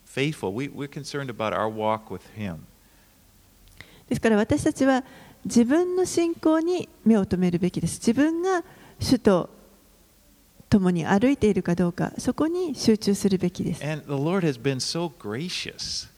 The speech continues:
Speaker 1: to us. I mean, he reminds that of me of all the, all the time. So merciful, so gracious.
Speaker 2: そして主は本当に、あの、憐れみ深い方であって、あの、いつも私たちにそのことを思い起こさせて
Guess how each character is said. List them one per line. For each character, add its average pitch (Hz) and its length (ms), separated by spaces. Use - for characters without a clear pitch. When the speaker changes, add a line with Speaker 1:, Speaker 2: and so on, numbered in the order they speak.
Speaker 1:
to - 260
us. - 540
I - 60
mean, 120 80
he 165 140
reminds 127 460
that 104 140
of 98 120
me 107 160
of 90 140
all 101 160
the, 101 220
all 113 240
the 110 120
time. 107 300
So 180 160
merciful, 175 680
so - 320
gracious. - 800
Speaker 2:
そ 254 100
し - 60
て 247 100
主 320 200
は 277 140
本 233 260
当 - 180
に、 311 300
あ 233 140
の、 214 120
憐 202 280
れ 208 100
み 208 140
深 208 380
い 208 60
方 190 280
で 180 100
あ 175 60
っ 175 40
て、 226 400
あ 180 140
の、 175 200
い - 80
つ - 140
も 320 140
私 202 300
た 175 100
ち - 80
に 160 100
そ 185 120
の 196 100
こ 240 140
と 277 180
を - 160
思 208 240
い 226 40
起 214 60
こ 233 140
さ 285 120
せ - 120
て - 200